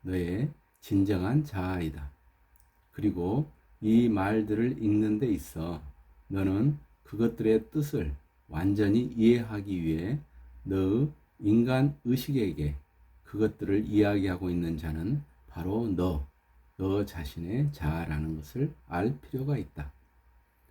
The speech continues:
반복해서 말하는데, 이 참나는 가장 작은 원자에서부터 가장 큰 태양에 이르기까지 이 우주의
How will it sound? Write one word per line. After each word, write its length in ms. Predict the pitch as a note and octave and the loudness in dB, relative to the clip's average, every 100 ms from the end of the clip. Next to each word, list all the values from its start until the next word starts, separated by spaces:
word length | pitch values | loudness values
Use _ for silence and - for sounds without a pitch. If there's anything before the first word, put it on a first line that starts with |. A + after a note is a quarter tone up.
| _ _ _ _ | _ _ _ _
반복해서 640 | - F#2+ G2+ - G#2 - | -2 -2 -2 -6 -8 -4
말하는데, 760 | F2+ E2 E2 E2 D#2+ F2+ D#2 C#2+ _ _ _ _ _ - | -2 -2 -4 -2 -2 -2 -4 -8 _ _ _ _ _ -6
이 380 | G#2 G2+ B2+ C#3+ - _ | 0 2 4 0 -4 _
참나는 720 | - - D3 C#3+ G2 G#2 D#2 C#2+ _ _ _ _ _ | -12 2 4 4 2 0 -2 -6 _ _ _ _ _
가장 420 | G2 G#2 B2+ C#3 | -4 2 4 4
작은 380 | B2 G#2+ A#2+ A#2+ | 2 -4 -2 -2
원자에서부터 1160 | G2 F#2+ G#2 G2+ F#2 F#2 D2 - - D#2 G#2+ D3 - _ _ _ | 0 0 0 0 -2 -6 -14 -16 -10 -6 -4 -6 -12 _ _ _
가장 380 | - G#2 A2+ | -4 -2 -2
큰 280 | - C#3 C#3+ | 0 4 4
태양에 400 | C#3+ E3 E3 E3 | 4 -2 0 2
이르기까지 840 | D3 G#2+ G2+ A2+ G#2+ A2 F#2 D2+ C#2+ _ _ _ _ _ | 2 2 0 -6 -8 -8 -6 -8 -10 _ _ _ _ _
이 240 | G2+ G#2+ G#2 | 2 4 6
우주의 720 | A#2 A#2+ A2 G#2 G2 B2 D3 | 4 2 2 2 4 0 -2